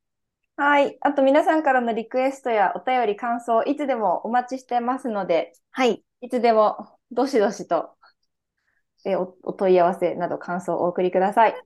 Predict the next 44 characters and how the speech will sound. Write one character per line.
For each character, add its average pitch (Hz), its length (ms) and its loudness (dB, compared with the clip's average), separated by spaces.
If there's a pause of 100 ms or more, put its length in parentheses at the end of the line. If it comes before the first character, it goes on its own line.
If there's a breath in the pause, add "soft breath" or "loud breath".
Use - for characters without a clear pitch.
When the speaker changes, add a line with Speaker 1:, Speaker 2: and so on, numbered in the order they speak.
(140)
Speaker 2:
は 254 320 2
い。 240 140 -2
え - 20 0
っ 247 40 -6
と、 247 100 -2
感 320 200 0
想、 349 100 2
私 277 260 2
た 254 120 -2
ち 208 140 -10
に、 180 240 -10
あ 185 100 -4
の、 180 120 -10
匿 240 240 -2
名 240 180 0
で 226 140 2
感 226 260 -4
想 202 180 -2
を - 60 -4
く 196 140 -4
れ 190 120 2
る、 190 240 0
あ 190 60 -4
の、 175 240 -8
質 - 160 -12
問 196 140 -4
ボ 202 80 0
ッ 202 60 0
ク 202 120 -14
ス 165 120 -10
っ - 20 -20
て - 140 -10
い 170 40 -4
う 175 60 -8
の - 100 -10
も、 - 360 -8
ポ 196 100 -4
ッ 190 120 -4
ド - 120 -8
キ - 100 -6
ャ 196 80 -4
ス - 60 -18
ト - 60 -12
の 160 180 -10